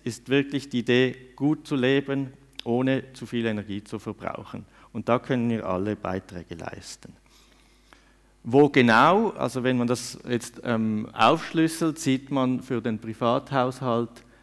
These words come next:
der orange Teil hier, das ist das Heizen. Der, äh, dunkelorange Teil,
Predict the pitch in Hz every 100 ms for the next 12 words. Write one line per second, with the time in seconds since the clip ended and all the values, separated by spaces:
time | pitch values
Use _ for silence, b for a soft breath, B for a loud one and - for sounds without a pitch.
0 | b b _ _ - 104 120 131 131 127
1 | 131 - 120 110 117 117 113 113 113 -
2 | 98 - 90 101 - - 170 254 - _
3 | _ _ b b b b b b _ _
4 | 127 123 120 117 113 110 107 110 139 160
5 | 156 147 139 127 135 131 131 143 123 135
6 | 120 123 123